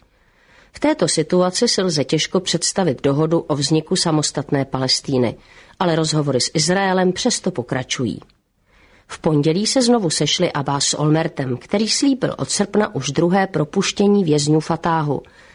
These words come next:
tentokrát dvě stě padesáti u příležitosti muslimského svátku Eid al-Adha příští měsíc.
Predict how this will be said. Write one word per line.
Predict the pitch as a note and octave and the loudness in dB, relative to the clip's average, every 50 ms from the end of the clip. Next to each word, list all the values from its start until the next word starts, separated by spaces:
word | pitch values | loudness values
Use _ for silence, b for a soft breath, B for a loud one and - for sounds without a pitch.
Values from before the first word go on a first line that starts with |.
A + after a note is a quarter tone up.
| B B | B B
tentokrát | B B3 B3+ B3+ - C#4 C4 - C4 B3+ B3 A3+ | B 2 2 2 2 0 0 2 2 2 2 0
dvě | F#3 F3 E3 | 0 0 0
stě | D#3 - - - | 0 -2 -6 -10
padesáti | - - C#3 D3 D3+ - - F3+ D#3+ D#3 E3+ E3+ - A#3 B3 - - | -6 -4 -2 -2 0 0 0 0 0 0 -2 0 2 0 0 0 -2
u | C3+ | -8
příležitosti | C3 - - - E3+ E3 F3 F3 F#3 F3+ F3+ F#3 F3 - - - F3 | -8 -6 -6 -2 0 2 2 2 2 0 0 0 -2 -2 0 0 2
muslimského | E3 D3 D3 - - E3 D3+ D3+ - - - D#3 C3+ A#2+ | 2 2 0 0 0 0 0 0 0 -2 -4 -4 -4 -2
svátku | A#2 - - D#3+ D3+ D3+ D#3+ - - - - F3+ - - | -2 -2 -2 0 0 -2 -2 -4 -6 -2 -2 -2 -2 0
Eid | - G#3+ G#3+ - - | -2 -4 -4 -2 -4
al-Adha | - C3 - - - D#3 D#3 D#3+ E3 E3 D#3+ D#3+ - - | -4 -2 -2 -2 -2 -2 -2 0 0 0 0 -2 -4 -6
příští | - - - B2 - - - - C3+ | -8 -10 -8 -6 -6 -6 -6 -4 -2
měsíc. | C3 C3 C#3+ D3 C#3+ - - - - - - - | 0 2 2 0 0 -2 -4 -6 -6 -8 -8 -8